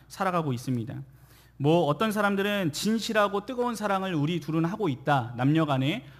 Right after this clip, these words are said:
이렇게 말하고, 또한 "진실하게 나는 사랑하기 때문에 결혼을 하지 않았지만 이러한 성관계의 여부야 당연한 것이 아니냐, 나는 허용할 수 있지 않느냐"라고 생각합니다. 그러면서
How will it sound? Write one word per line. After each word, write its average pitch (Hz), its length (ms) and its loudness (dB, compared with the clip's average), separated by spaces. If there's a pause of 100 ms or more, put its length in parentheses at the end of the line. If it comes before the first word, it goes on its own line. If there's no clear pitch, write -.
(140)
이렇게 175 320 2
말하고, 135 480 2 (100)
또한 190 320 0 (240)
"진실하게 226 760 0
나는 196 260 0
사랑하기 220 480 0
때문에 202 580 -2 (520)
결혼을 240 480 4
하지 240 200 2
않았지만 185 720 4 (380)
이러한 175 480 2
성관계의 208 720 -2
여부야 151 460 -2 (600)
당연한 226 380 2
것이 214 180 -2
아니냐, 143 520 0 (120)
나는 156 220 -2
허용할 269 460 -2
수 254 120 -8
있지 160 280 -4
않느냐"라고 139 960 2
생각합니다. 147 580 -4
그러면서 185 680 2